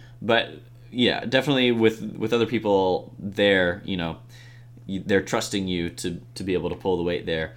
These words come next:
But, uh, you know, honestly, uh, it's kind of like, that's one of those psychological things that,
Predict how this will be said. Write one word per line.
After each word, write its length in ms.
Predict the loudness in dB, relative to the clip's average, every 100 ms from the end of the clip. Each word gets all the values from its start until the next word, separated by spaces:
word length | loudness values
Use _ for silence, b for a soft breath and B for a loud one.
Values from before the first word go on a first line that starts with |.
| B B -14
But, 400 | 2 4 4 2
uh, 80 | 2
you 80 | 4
know, 140 | 4
honestly, 720 | 2 2 0 0 0 -2 -6 -6
uh, 200 | -2 0
it's 160 | 0 -2
kind 200 | -2 -2
of 100 | 0
like, 340 | 0 0 -2 -14 -20 -20 -12
that's 320 | -2 0 0
one 120 | -4 0
of 80 |
those 180 | 2 2
psychological 640 | 0 0 2 0 0 -4 -4
things 440 | -4 -4 -6 -2
that, 460 | 2 2 2 -4